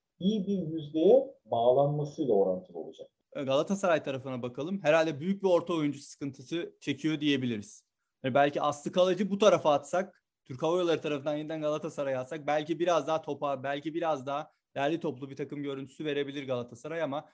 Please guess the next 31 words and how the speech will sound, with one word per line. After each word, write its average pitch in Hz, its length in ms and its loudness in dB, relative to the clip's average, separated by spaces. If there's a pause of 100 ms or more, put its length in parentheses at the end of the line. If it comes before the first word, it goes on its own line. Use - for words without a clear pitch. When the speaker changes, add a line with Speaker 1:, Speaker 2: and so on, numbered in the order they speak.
(140)
Speaker 2:
hani 139 140 -4
bugün 147 320 -6
Alessia'nın 165 680 -2
hücumda 160 580 0
o 139 80 -8
kadar 147 260 -4
iyi 147 120 -2
olmaması, 151 640 -4 (260)
savunmada 147 580 -2
gayet 151 460 0
başarılıydı. 123 580 -6
Hani, 120 140 -4 (560)
e, 143 120 -4 (460)
ikinci 147 320 -4
sette 147 420 -4
çok 156 260 -8
iyi 165 360 -6 (380)
savunmalar 147 540 2
yaptı 139 320 -6
ama 139 360 -6 (200)
hücumda 156 340 -4
bu 147 60 -6
kadar 143 260 -2
iyi 139 160 -4
olmaması, 127 400 -6
İlkin'in 185 680 0
kopuk 151 300 -4
kopuk 160 380 -2 (100)
sahada 127 360 2
olması, 120 640 -6 (280)
Anti'nin 190 640 0